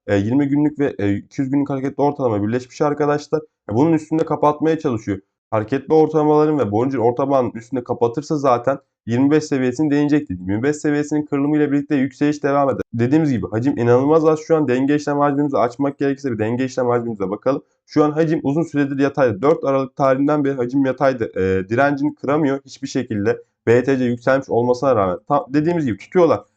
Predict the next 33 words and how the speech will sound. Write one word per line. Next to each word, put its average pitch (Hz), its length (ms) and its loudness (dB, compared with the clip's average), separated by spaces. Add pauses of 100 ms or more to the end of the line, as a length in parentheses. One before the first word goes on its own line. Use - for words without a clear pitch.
(120)
Yani 107 180 2
direnç 170 300 2
kırılımı 165 340 0
gelse 170 440 2 (160)
hacim 127 300 4
artacak. 170 540 2
Bunu 151 220 2
biliyorlar. 175 440 6
Bu 170 120 4
yüzden 160 260 4
direnç, 165 360 2 (220)
e, 113 420 4
kırılımı 165 340 4
gelemiyor. 135 460 4 (360)
Direnç 156 340 4
kırılımı 147 320 2
şu 147 140 0
an 143 160 2
bizim 139 200 0
en 151 100 4
çok 147 220 -8
dikkat 131 300 -4
etmemiz 123 240 -4
gereken 123 380 2
şey. 123 200 -4
Eğer 135 200 4
alım 160 220 2
fırsatı 170 400 -2
arıyorsanız 175 400 2
arkadaşlar, 113 460 0
alım 131 200 0
yeri 143 140 2
arıyorsanız 156 400 0